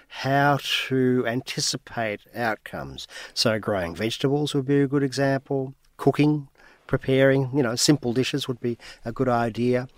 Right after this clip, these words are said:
playing card games, g-, board games, and ultimately probably having, um, a creativity corner in your house is a really good idea to have,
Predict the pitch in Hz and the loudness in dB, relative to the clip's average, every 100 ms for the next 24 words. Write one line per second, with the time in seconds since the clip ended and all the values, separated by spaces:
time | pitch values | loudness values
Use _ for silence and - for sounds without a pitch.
0 | - - - 131 120 - 120 120 131 131 | -20 -12 4 4 4 0 0 2 2 2
1 | 131 135 139 139 - - - - 123 127 | 0 0 -2 -4 -8 -10 -16 -4 2 6
2 | 131 127 123 123 135 147 - - - - | 6 6 2 2 0 -4 -12 -16 -18 -16
3 | - - 170 226 226 202 165 143 135 - | -8 2 6 6 6 8 8 8 4 -6
4 | - 143 143 131 123 101 123 127 123 123 | 4 4 4 4 2 4 2 2 2 -2
5 | - 120 117 113 117 113 - 170 139 131 | -2 0 0 0 -2 -6 4 8 8 8
6 | - 143 113 - 123 117 110 107 98 113 | 4 2 0 2 4 4 2 -2 -4 -4
7 | 92 - 110 110 107 101 92 123 95 92 | -2 -4 -6 -8 -8 -10 -6 -4 -2 -4
8 | 110 107 87 80 - 95 92 98 80 - | -4 -6 -8 -12 -14 -14 -6 -6 -6 -10